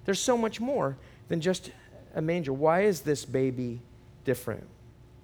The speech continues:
Because there's one more exclusive claim that he has. There's one more exclusive claim that he has. And the exclusive claim is this.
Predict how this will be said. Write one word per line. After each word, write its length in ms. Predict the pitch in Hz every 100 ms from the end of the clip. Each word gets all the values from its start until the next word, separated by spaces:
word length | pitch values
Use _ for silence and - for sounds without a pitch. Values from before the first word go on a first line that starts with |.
| - - - - - - - - - - - - - - - - - - - -
Because 260 | 135 160 139
there's 180 | 147 123
one 200 | 135 156
more 240 | 156 147
exclusive 560 | 135 - 151 143 139 -
claim 300 | 151 123 110
that 100 | 110
he 80 | 113
has. 420 | 107 104 117 - - - - - - - - - - - - - - - - - - -
There's 200 | 156 143
one 280 | 170 196
more 300 | 214 214 196
exclusive 720 | 151 151 - 180 180 180 185
claim 480 | - 175 127 117 113 - - - - - - -
that 120 | 131
he 200 | 120 147
has. 580 | 127 127 113 113 - - - - - - - - - - - - - - - - -
And 120 | 131 131
the 40 |
exclusive 480 | 120 - 151 156 135
claim 280 | 147 135 127
is 120 | 107
this. 420 | 107 127 -